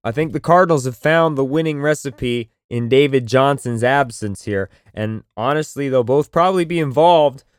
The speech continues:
when David Johnson comes back. I would have them both involved when I've got a weapon like Adrian Peterson and David Johnson. I wanna rest Di-, David Johnson, okay?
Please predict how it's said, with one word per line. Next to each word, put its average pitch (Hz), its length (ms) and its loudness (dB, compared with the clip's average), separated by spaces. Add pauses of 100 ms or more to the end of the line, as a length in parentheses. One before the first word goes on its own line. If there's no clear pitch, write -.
(140)
when 120 200 -6
David 131 320 0
Johnson 127 320 -6
comes 117 180 -12
back. 127 240 -2
I 107 180 0
would 123 340 -2 (220)
have 107 180 -6
them 107 100 -8
both 110 220 -4
involved 104 400 -4
when 104 80 -8
I've 101 100 -6
got 104 140 -4
a 98 60 -2
weapon 127 340 -2
like 131 180 -4
Adrian 127 340 -6
Peterson 104 560 -10 (320)
and 104 380 -6 (180)
David 143 380 0
Johnson. 117 600 -6 (1200)
I 113 100 0
wanna 156 280 0
rest 151 440 0
Di-, 113 180 -2
David 117 520 -2
Johnson, 117 460 -6
okay? 104 380 -4